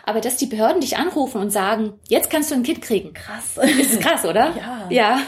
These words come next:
Speaker 2: Vor allem, das heißt ja, dass nicht nur, weil du einerseits sagst, die Familie, aber andererseits ist dann ja ganz klar der Staat auch irgendwie
Speaker 1: Natürlich,
Speaker 2: damit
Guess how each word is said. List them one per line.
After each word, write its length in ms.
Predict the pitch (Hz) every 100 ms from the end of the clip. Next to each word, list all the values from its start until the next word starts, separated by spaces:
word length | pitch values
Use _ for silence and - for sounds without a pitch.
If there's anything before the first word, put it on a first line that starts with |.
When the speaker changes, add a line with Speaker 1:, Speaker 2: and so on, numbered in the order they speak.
| - -
Speaker 2:
Vor 60 | 220
allem, 80 |
das 120 | 220 233
heißt 180 | 240
ja, 60 | 240
dass 140 | 208
nicht 200 | 202 233
nur, 120 | 262 233
weil 80 |
du 80 | 202
einerseits 300 | 185 202 214
sagst, 180 | 202 -
die 60 | 202
Familie, 340 | 185 196 254
aber 80 | 202
andererseits 360 | 180 190 185 -
ist 120 | -
dann 60 |
ja 80 | 202
ganz 180 | 185 190
klar 140 | - 202
der 80 |
Staat 300 | 185 - -
auch 80 | -
irgendwie 140 | 175 226
Speaker 1:
Natürlich, 260 | 294
Speaker 2:
damit 60 | 339